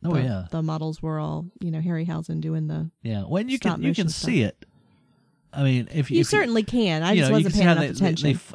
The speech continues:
Speaker 1: it falls just a little bit different than it would if it was real.
Speaker 2: Absolutely.
Speaker 1: A little, a little slower
Speaker 2: A little slower,
Speaker 1: in a way.
Speaker 2: a little more, little
Speaker 1: And,
Speaker 2: jagged or whatever.
Speaker 1: you know, Harryhausen said in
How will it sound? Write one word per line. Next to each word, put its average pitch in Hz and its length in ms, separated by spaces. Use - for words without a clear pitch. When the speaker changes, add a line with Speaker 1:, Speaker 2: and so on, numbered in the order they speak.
Speaker 1:
it 165 200
falls 160 440
just - 200
a 123 40
little 170 560
bit 131 360
different 127 360
than 110 120
it 101 60
would 113 260
if 107 120
it 101 80
was 98 200
real. 110 420
Speaker 2:
Absolutely. 135 360
Speaker 1:
A 135 40
little, 127 160
a 147 80
little 143 180
slower - 360
Speaker 2:
A - 20
little 233 140
slower, 190 320
Speaker 1:
in 190 60
a 190 60
way. 139 80
Speaker 2:
a 214 40
little 196 120
more, 196 320
little 180 240
Speaker 1:
And, 139 140
Speaker 2:
jagged 170 340
or 170 60
whatever. 170 320
Speaker 1:
you 240 120
know, 202 100
Harryhausen 180 560
said 120 420
in 113 300